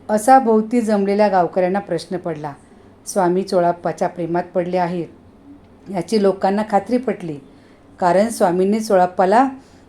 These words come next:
त्याच्या पूर्वजन्माची स्मृती दिली होती. स्वामी चोळाप्पाच्या घरी भोजनाला जाणार हे सर्वांच्या लक्षात आले. चोळाप्पाचे भाग्य उजळले याचा काही लोकांना आनंद झाला,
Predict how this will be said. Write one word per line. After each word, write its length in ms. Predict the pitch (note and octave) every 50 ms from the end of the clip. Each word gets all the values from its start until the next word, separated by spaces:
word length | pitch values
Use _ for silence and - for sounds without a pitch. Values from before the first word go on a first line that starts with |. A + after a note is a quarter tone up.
| - -
त्याच्या 300 | A3 G#3+ G#3+ - C4 A#3+
पूर्वजन्माची 1160 | A#3+ - A3+ A3+ A#3 B3 A#3+ A3+ G#3+ G3+ G3+ G3+ G#3 G#3 G3+ G#3 - - A#3+ B3+ C#4+ C#4+ C4
स्मृती 480 | - - - - A#3 A3 A3 A#3 B3+
दिली 220 | A#3 A3+ A3 G#3 G#3+
होती. 400 | G3+ F#3 F#3 - E3+ D3 C#3 - - - - - - - - - - - - -
स्वामी 360 | - - G3+ F#3+ G3+ A#3 B3+
चोळाप्पाच्या 600 | B3+ B3+ A3 G3 F#3+ F#3+ - G3+ F#3 G3 - G3+
घरी 240 | F3 G3 F#3+ G#3+ A3+
भोजनाला 440 | G3 F#3+ F#3 F3 E3+ G3+ G3+ G#3 G#3
जाणार 440 | F3+ G3 F3+ F3+ F#3 G3 F#3 E3+ D#3+ - - - - - -
हे 140 | G3+ G3 G3+
सर्वांच्या 540 | G3+ - G3 F3+ F3+ G3 G#3 A3+ A3 A#3+ G#3+
लक्षात 360 | G3 F3 F3 - G3 F#3 -
आले. 220 | E3 D3+ D3+ C#3+ C3+ - - - - - - - - - - - -
चोळाप्पाचे 540 | A3+ A#3 B3+ C4+ C4 C4+ C#4 C4+ C4+ D4 C#4+
भाग्य 380 | G#3+ A3+ A3+ B3 B3 A#3 C4+
उजळले 480 | C4 A#3 G3 G#3+ G#3 G3 F3+ E3+ D#3+ D3 - - - - - - - - - - -
याचा 300 | G#3 G#3 G#3 C4+ C4 C4+
काही 340 | C4 - G3+ G3+ A#3 B3+
लोकांना 420 | B3 A#3+ A3+ A#3 - A3+ A3+ A3+ A3+
आनंद 380 | A3 G3 F#3 F#3 G3 G#3 G3+
झाला, 300 | F#3+ F3 F#3 E3 D#3 D3